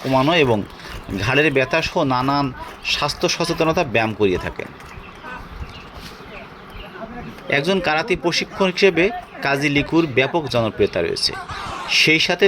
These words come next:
তিনি একাধারে সাংবাদিকতা করেন। তিনি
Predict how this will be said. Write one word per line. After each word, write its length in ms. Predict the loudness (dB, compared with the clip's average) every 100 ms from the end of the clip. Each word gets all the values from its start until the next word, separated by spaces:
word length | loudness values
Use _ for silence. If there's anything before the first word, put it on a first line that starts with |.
| 4
তিনি 140 | 4 4
একাধারে 380 | 4 2 2 2 0
সাংবাদিকতা 520 | 0 2 2 2 0 2
করেন। 200 | 0 0 -6 -14 -16 -16 -16 -12 -10 -10 -10 -12 -14 -14 -12 -10 -10 -4 2
তিনি 160 | 4